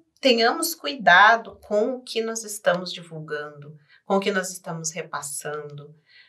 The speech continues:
Tem a questão de nós preservarmos o otimismo, a esperança, que é tão importante nesses tempos em que muitas pessoas andam muitas acabrunhadas, tristes, deprimidas.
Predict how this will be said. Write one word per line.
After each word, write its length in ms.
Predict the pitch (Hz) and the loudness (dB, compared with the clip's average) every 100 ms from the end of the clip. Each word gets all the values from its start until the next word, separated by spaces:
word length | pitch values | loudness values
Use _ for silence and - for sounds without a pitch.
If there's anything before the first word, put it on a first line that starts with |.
| _ - | _ 6
Tem 240 | 220 220 | 6 6
a 100 | 208 | 2
questão 840 | 208 196 - 190 180 180 175 160 - _ _ _ _ - | 0 -2 0 4 4 2 -6 -8 -12 _ _ _ _ -18
de 580 | 147 - 165 165 156 147 _ _ _ | -6 -4 -2 -4 -6 -12 _ _ _
nós 840 | 175 175 180 175 175 - - - - _ _ _ | -2 4 6 6 4 -2 -4 -10 -16 _ _ _
preservarmos 960 | 214 226 - 185 170 185 254 269 233 190 | 4 4 6 4 4 4 4 2 -6 -8
o 80 | |
otimismo, 1040 | 185 185 - 156 143 165 165 151 - - - _ | -10 -8 -6 -6 -6 -8 -4 -2 -2 -6 -20 _
a 160 | 165 | 0
esperança, 840 | 175 - - 160 151 170 175 - 165 | 0 -2 -4 -4 -2 -4 -6 -10 -10
que 100 | 180 | -12
é 40 | |
tão 280 | 175 254 349 | 0 2 2
importante 640 | 311 226 220 - 190 185 | 0 -6 -6 -8 -8 -10
nesses 380 | 185 185 - - | -10 -10 -10 -12
tempos 360 | - 175 175 - | -6 -6 -6 -8
em 120 | 190 | -10
que 100 | 208 | -10
muitas 320 | 202 208 220 | -10 -10 -10
pessoas 460 | - 208 - 190 190 | -8 -6 -4 -4 -4
andam 320 | 185 185 175 _ _ _ _ - | -8 -10 -12 _ _ _ _ 0
muitas 520 | 202 240 233 196 175 | 8 8 8 2 0
acabrunhadas, 1080 | 180 175 165 160 156 165 175 165 160 160 - | -2 -6 -6 -6 -2 2 2 0 -4 -12 -14
tristes, 680 | - 170 180 180 - 156 | -10 -8 -8 -6 -6 -6
deprimidas. 840 | 156 156 156 160 165 175 170 175 | -10 -10 -6 -6 -4 -6 -8 -10